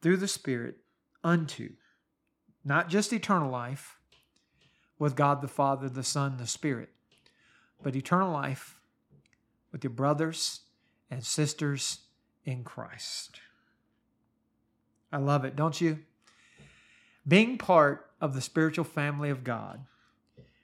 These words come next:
is an amazing, wonderful, peaceful thing.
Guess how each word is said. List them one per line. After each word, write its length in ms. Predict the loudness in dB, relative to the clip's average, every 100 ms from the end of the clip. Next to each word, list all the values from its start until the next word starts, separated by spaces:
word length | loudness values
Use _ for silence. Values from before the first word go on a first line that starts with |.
| _ _ _ _ _ _ -2
is 220 | 0 2
an 100 | -2
amazing, 840 | -4 0 4 4 2 -2 -6 -12 -16
wonderful, 840 | -12 -2 0 0 -2 -2 -4 -6 -16 -8
peaceful 460 | -6 -4 -6 -10 -10
thing. 360 | -12 -16 -16